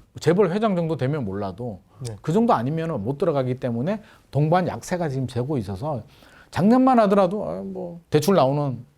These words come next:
Speaker 1: 틈새 상품 투자하세요"라고 했는데 지금은 그렇게 용감하게 권하기는 어렵고요. 필요하다면, 실수요자라면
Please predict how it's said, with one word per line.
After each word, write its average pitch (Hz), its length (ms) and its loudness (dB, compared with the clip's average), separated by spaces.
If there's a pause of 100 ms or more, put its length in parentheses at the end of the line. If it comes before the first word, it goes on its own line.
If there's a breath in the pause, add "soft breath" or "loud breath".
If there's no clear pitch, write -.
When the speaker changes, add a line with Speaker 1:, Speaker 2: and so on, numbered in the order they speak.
(140)
Speaker 1:
틈새 196 260 0
상품 160 400 -2 (180)
투자하세요"라고 156 920 2
했는데 113 320 -2
지금은 185 440 0
그렇게 151 440 -2 (460 loud breath)
용감하게 165 800 2
권하기는 160 440 0
어렵고요. 123 680 -2 (240)
필요하다면, 165 720 0
실수요자라면 220 1080 2